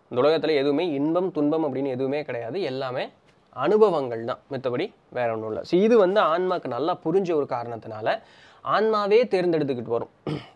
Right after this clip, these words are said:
அங்க நமக்கு ஒரு சில சஜஷன்ஸும் தருவாங்க, அது கேட்கறதும் கேட்காததும் நம்ம விஷயம். கேட்டோம்னா ஓகே, கேட்கலைனாலும் அவங்க அதையும் அக்செப்ட் பண்ணிக்குவாங்க. நம்ம, நம்ம சுதந்திரத்துக்கு ஏத்த மாதிரி நம்ம இது பண்ணிக்கலாம். யோக வசிஷ்டம்ல வசிஷ்டர் சொல்றாரு,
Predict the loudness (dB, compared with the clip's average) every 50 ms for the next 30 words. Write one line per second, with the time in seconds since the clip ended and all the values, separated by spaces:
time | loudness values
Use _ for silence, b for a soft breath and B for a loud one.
0 | _ _ _ _ 2 4 4 6 4 4 2 0 -2 -2 -2 -2 -2 -2 -2 0
1 | 2 2 2 2 2 0 2 4 4 2 2 2 -2 -2 -2 -4 -4 -2 -2 -2
2 | 0 0 -2 -2 -2 -4 -6 -8 -10 _ b b b b b b b b b b
3 | b -4 -2 -2 -2 -2 0 2 2 2 2 2 2 4 4 2 2 0 -2 0
4 | 0 -2 -2 0 -2 -2 0 0 0 0 0 -2 -4 -6 -8 -8 -10 _ _ _
5 | _ _ _ _ 2 4 4 4 4 2 2 4 4 4 4 2 0 -2 -6 -8
6 | -8 -10 -14 _ -2 0 0 2 2 2 2 2 2 2 2 2 2 2 0 0
7 | 0 0 0 0 0 0 -2 -2 -4 -6 -4 -2 -2 -2 -2 -4 -4 -4 -4 -2
8 | 0 0 0 0 0 0 -2 -2 -2 -2 -2 -2 -2 -2 -2 -4 -6 -4 -4 -4
9 | -4 -4 -4 -4 -4 -4 -4 -4 -6 -6 -6 -8 -10 -10 -12 -16 -16 _ -4 -2
10 | 0 2 2 2 0 -2 -6 -6 -4 -2 0 0 0 0 -2 -4 -6 -4 -6 -6
11 | -4 -4 -4 0 2 2 0 0